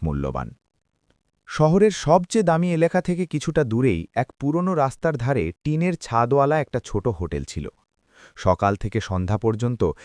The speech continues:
সেখানে চা, ডাল, ভাত আর রুটির সুগন্ধ ছড়িয়ে থাকত। সেই হোটেলটি চালাতো আরব। বয়স প্রায় সাতাশ বছর, চেহারায় সরলতা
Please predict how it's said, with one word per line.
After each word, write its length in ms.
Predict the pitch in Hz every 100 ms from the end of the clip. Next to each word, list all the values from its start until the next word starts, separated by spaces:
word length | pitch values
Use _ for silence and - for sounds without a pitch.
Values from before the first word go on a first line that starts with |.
| -
সেখানে 360 | - 113 117 113
চা, 500 | - 92 87 87 92
ডাল, 520 | 87 85 85 82 85 80
ভাত 400 | - 87 87 - - -
আর 180 | 120 113
রুটির 320 | 113 139 170
সুগন্ধ 580 | 147 - 120 143 151 147
ছড়িয়ে 340 | - 101 85
থাকত। 340 | 78 73 - - - _ _ _ _ - -
সেই 180 | 131
হোটেলটি 420 | 107 101 117 110 117
চালাতো 420 | 98 90 92 147
আরব। 320 | 78 71 - - _ _ _ 120
বয়স 340 | 120 151 214 -
প্রায় 180 | 226 220
সাতাশ 420 | 156 139 160 95
বছর, 280 | 80 - 60 _ _ _ -
চেহারায় 400 | 90 90 95 92
সরলতা 640 | 92 90 101 113 78